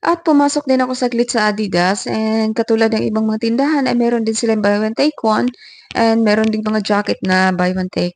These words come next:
one. So, medyo crowded din dyan. At ang pinakahuling shop na pinasok ko ay ang New Balance. So, yan talaga yung crush ko. At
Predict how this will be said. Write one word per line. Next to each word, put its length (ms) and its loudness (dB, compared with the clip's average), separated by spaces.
one. 240 -6
So, 160 -4
medyo 160 -2
crowded 400 -2
din 160 -2
dyan. 320 -2
At 240 2
ang 160 2
pinakahuling 640 2
shop 320 0
na 80 2
pinasok 480 0
ko 240 0
ay 160 2
ang 240 0
New 240 0
Balance. 800 0
So, 400 2
yan 160 2
talaga 320 2
yung 240 -2
crush 400 -2
ko. 320 -4
At 320 -4